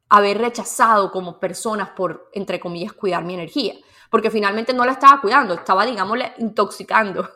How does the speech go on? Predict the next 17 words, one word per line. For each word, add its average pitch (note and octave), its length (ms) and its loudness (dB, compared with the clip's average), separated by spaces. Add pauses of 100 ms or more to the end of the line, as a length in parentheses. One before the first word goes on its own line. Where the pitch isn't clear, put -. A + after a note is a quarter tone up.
<laughs> - 140 -18
conmigo G#3 360 -2
misma. G#3 460 -10 (760)
Lo B3 160 6
segundo C4 600 0
que C#4+ 100 -2
me A#3 60 0
está G#3+ 240 0
pasando A#3+ 420 0
y B3 60 -8
que, A#3 120 -2
y F#3+ 160 -6
que G3 100 -2
he - 20 0
estado G#3 300 0
sanando F#3 760 -2 (600)
es A#3 460 0